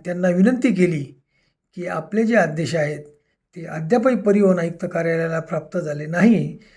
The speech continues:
म्हणून आपण पुन्हा एकवार त्यांना आदेश द्या आणि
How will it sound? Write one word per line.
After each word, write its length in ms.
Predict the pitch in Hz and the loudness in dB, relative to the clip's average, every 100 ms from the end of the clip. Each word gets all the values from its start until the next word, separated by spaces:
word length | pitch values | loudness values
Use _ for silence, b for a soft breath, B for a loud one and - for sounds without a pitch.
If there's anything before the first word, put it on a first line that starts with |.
| b _ | b _
म्हणून 180 | 208 226 | -6 -2
आपण 260 | 226 240 226 | -2 0 0
पुन्हा 280 | 254 262 285 | 2 6 6
एकवार 280 | 285 277 262 | 6 4 2
त्यांना 320 | 262 262 254 | 0 2 2
आदेश 240 | 247 247 | 2 0
द्या 200 | 226 240 240 - _ _ _ _ _ _ _ _ _ _ _ _ _ _ _ _ _ | 0 0 -2 -12 _ _ _ _ _ _ _ _ _ _ _ _ _ _ _ _ _
आणि 220 | 156 180 | -8 -8